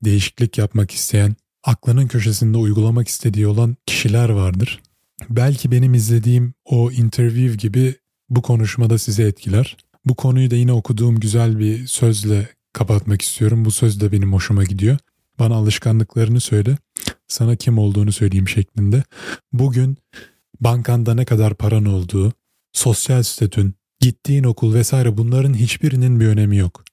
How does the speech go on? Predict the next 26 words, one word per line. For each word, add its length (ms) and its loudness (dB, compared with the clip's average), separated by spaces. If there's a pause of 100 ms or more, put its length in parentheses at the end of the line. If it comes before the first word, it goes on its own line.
(140)
Önemli 380 2
olan 280 0
tek 240 -2
şey 240 -2
sahip 520 0
olduğun 300 0
alışkanlıkların. 840 0 (560)
Çünkü 300 0
o 80 2
alışkanlıklar 760 0
seni 280 0
istediğin 460 0
kişi 220 -2
yapacak. 440 -2 (460)
Benliğini 520 0
değiştirecek 560 -2
olan 200 2
şeyler 340 0
alışkanlıkların. 840 0 (460)
Dolayısıyla 460 0
hiçbir 280 -2
zaman 360 0 (300)
pozitif 460 0
düşünceyi 560 0
bırakma. 460 0 (320)
Alışkanlıklarına, 1200 0